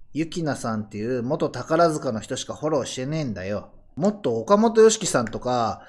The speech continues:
カプコンの仲間たちとか、腐るほどいるのに、なんでこの二人だけなんだよ。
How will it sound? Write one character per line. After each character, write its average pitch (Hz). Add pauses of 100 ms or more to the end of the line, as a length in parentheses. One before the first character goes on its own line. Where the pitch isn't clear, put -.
カ 214
プ -
コ 190
ン 143
の 120
仲 120
間 170
た 156
ち -
と 117
か、 120 (400)
腐 -
る 254
ほ 185
ど 127
い 127
る 196
の 143
に、 110 (600)
な 180
ん 262
で 170
こ -
の 139
二 143
人 143
だ 135
け 147
な 135
ん 95
だ 90
よ。 95